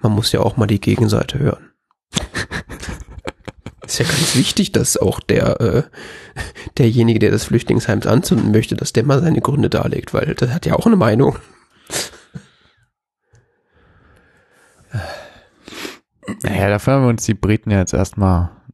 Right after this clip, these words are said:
Speaker 2: eine neue Corona-Variante verschert.
Speaker 1: Ja, als Abschiedsgeschenk noch, ne? <laughs> Ja, das
Speaker 2: Meldung des Tages, wahrscheinlich auch noch dreißig Prozent tödlicher.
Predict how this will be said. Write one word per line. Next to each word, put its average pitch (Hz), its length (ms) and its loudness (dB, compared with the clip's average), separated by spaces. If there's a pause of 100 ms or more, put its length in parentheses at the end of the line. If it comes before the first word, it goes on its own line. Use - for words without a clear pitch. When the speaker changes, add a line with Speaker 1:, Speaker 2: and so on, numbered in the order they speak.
(100)
Speaker 2:
eine 98 100 -2
neue 90 220 2
Corona-Variante 95 1000 2
verschert. 92 640 -2 (280)
Speaker 1:
Ja, 127 140 2
als 123 200 0
Abschiedsgeschenk 127 680 -2
noch, 139 180 -12
ne? - 160 -4
<laughs> 156 40 2 (2500)
Ja, 143 80 2
das 110 100 4
Speaker 2:
Meldung 143 280 2
des 117 200 -2
Tages, 127 540 2
wahrscheinlich 117 560 2
auch 110 140 4
noch 107 160 4
dreißig - 420 -2
Prozent 98 400 -2
tödlicher. 90 520 -2